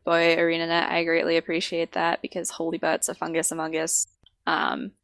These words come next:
not only has great butts, because if you inspect a mushroom behind very closely, you will see extreme definition.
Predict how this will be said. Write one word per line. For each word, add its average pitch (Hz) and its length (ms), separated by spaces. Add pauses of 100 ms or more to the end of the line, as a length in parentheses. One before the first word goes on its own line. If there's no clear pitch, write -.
not 185 140
only 208 160
has 254 280
great 185 280
butts, 165 340
because 165 300
if 156 160
you 165 100
inspect 185 400
a 180 60
mushroom 170 360
behind 165 400
very 170 220
closely, 170 460
you 180 160
will 160 80
see 175 420
extreme - 460
definition. - 640